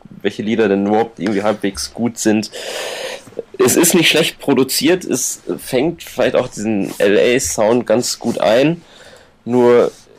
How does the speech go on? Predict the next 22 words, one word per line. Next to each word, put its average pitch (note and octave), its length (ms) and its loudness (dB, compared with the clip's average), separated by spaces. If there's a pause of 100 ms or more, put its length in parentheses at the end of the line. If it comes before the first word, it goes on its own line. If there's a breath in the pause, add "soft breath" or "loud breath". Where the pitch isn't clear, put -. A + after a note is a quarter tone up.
(140)
ist - 500 -4
das A2+ 120 -4
Problem, A#2+ 380 2
was A#2 320 -2
man A2 140 0
heutzutage A2 520 0
bei G#2 80 2
einem G2+ 160 0
Doktor G#2 260 -2
Dre-Album G2 580 2
auch - 260 -8
hat, - 340 -8
wie G#2+ 100 -8
viel A2 240 -4
ist F#2+ 180 -6
überhaupt F#2+ 340 -2
von - 160 -8
Doktor G2 260 -6
Dre F#2+ 240 0
noch F#2+ 160 -4
gemacht F#2 440 -8
und D#2+ 160 -14